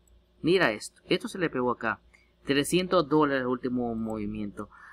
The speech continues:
Morgan Stanley también se le pegó. Ok, Morgan Stanley, mira esto. Noventa y uno. Acá setenta y dos dólares. Eh, Citi, también a Citi se le pegó. Se le pegó a Charlie Schwab, también se le pegó abajito no hace mucho.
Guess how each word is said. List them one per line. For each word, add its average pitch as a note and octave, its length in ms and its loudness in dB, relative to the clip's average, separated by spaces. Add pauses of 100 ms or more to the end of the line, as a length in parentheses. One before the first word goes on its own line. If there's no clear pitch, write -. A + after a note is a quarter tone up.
Morgan F3 360 4
Stanley D#3+ 640 2
también A#2+ 600 -2
se - 140 -14
le G#2+ 140 -8
pegó. G2+ 360 -4 (760)
Ok, G#2+ 260 -14
Morgan C3+ 280 2
Stanley, B2 320 -4
mira C3 260 -4
esto. - 320 -14 (380)
Noventa A#2+ 440 0
y B2 80 2
uno. A2+ 280 -2 (320)
Acá C3 440 -2
setenta A2+ 400 -8
y G#2+ 60 -8
dos A2+ 180 -2
dólares. G#2 480 -4 (380)
Eh, C3+ 180 4
Citi, E3 560 2 (480)
también A#2 500 0
a A2+ 60 -4
Citi A#2+ 320 -8
se B2+ 120 -4
le A2+ 120 2
pegó. A2 400 0 (500)
Se - 220 2
le C3 80 2
pegó C3 280 6
a D#3+ 60 8
Charlie E3 480 4
Schwab, E3+ 520 8
también B2+ 420 -2
se B2+ 100 -8
le A#2 120 -4
pegó A2 220 -2
abajito A2+ 440 0
no A2+ 80 0
hace A2 200 -4
mucho. G#2+ 440 -4